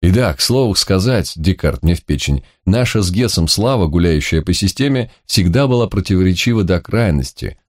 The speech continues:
То мы герои, то мы практически враги Отечества. Но, к моему немалому удивлению, вся разношерстная толпа разномастно одетых бесогонов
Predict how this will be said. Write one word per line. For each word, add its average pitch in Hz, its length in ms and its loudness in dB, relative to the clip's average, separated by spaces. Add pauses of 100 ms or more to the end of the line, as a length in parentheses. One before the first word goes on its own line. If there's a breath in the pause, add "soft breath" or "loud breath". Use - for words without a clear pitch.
(100)
То - 80 0
мы 62 140 0
герои, 110 560 0 (160)
то - 80 2
мы 95 160 4
практически 98 760 0
враги 87 580 2
Отечества. - 800 -4 (880)
Но, 123 120 0
к - 60 -8
моему 165 300 2
немалому 165 600 2
удивлению, 127 760 2
вся 113 340 -2
разношерстная 92 760 0
толпа 113 500 -2 (160 loud breath)
разномастно 107 760 0
одетых 107 380 0
бесогонов 131 640 -2